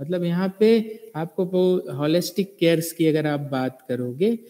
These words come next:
तो whole person and whole situations को आपको ध्यान में रखना होगा। अच्छा, some clinicians more focus on other than medical interventions in holistic care, है ना। तो ये, अ, अ, अलग-अलग बंदों के अलग-अलग अप्रोचेज हैं,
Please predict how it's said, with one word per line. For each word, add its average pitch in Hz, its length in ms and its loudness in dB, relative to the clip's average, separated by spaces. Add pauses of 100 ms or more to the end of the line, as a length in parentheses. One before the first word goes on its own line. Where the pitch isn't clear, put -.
(220)
तो 170 80 -6
whole 214 440 2
person 214 440 0
and 214 280 0
whole 220 300 2
situations 180 580 -2
को - 140 -6
आपको 156 300 -4
ध्यान 151 300 -4
में 131 160 -6
रखना 113 320 -10
होगा। 113 320 -18 (420)
अच्छा, 175 260 0 (440)
some 240 200 6
clinicians 226 1040 2 (600)
more 226 300 0 (180)
focus 208 340 -2 (100)
on 208 440 -2 (500)
other 185 240 0
than 185 380 -2
medical 165 340 0
interventions 143 840 -4 (100)
in 143 120 -4 (100)
holistic 127 460 -4 (200)
care, 104 160 -6 (180)
है 156 80 -6
ना। 190 120 -6 (360)
तो 190 80 -4
ये, 208 320 0
अ, 160 260 -8
अ, 147 340 -8
अलग-अलग 180 520 0
बंदों 170 300 -2
के 170 140 -4
अलग-अलग 156 600 -2
अप्रोचेज 185 640 0
हैं, 196 140 -2